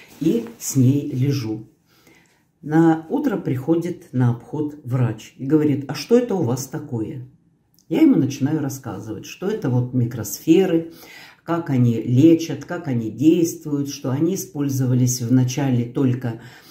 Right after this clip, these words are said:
они были засекречены только в военной промышленности, а сейчас в перинатальных детских центрах,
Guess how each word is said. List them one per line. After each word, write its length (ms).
они 220
были 220
засекречены 960
только 300
в 40
военной 420
промышленности, 1000
а 80
сейчас 440
в 40
перинатальных 760
детских 520
центрах, 580